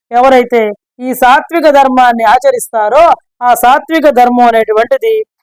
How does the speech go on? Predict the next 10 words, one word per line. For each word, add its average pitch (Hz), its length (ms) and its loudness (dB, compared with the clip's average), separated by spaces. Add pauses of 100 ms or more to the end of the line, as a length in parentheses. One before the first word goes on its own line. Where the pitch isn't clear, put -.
(140)
అన్ని 339 280 -2
పాపాలని 294 640 2
కూడా 262 180 0
నాశనం 262 560 0
చేస్తుంది, 202 380 -4 (300)
వాళ్ళని 262 260 0 (100)
పవిత్రులను 311 640 0
చేస్తుంది. 220 420 -2 (280)
అంతేకాకుండా 254 680 0
దేవలోక 262 580 2